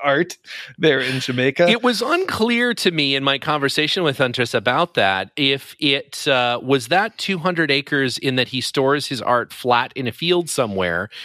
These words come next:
Speaker 2: and, like, it's visible from space, or it's simply he has so much that he stopped,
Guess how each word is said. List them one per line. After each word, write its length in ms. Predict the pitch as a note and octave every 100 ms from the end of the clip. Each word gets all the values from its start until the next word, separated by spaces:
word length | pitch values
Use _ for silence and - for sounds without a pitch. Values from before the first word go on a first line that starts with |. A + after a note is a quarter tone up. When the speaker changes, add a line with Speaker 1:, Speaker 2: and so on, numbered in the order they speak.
| -
Speaker 2:
and, 220 | G#2+ G#2 G#2
like, 220 | A2+ A2
it's 160 | A#2
visible 400 | A#2+ C#3 C#3 B2
from 200 | A#2+ A2 G2+
space, 460 | - C3+ D#3+ -
or 100 | B2+
it's 120 | A2
simply 320 | - D#3 C#3 C#3
he 160 | C3
has 200 | B2 C3
so 300 | - - D3+
much 440 | D3+ D#3+ G#2+ - - - -
that 100 | C3+
he 140 | C3+
stopped, 680 | C3+ - - D3 D3+ - -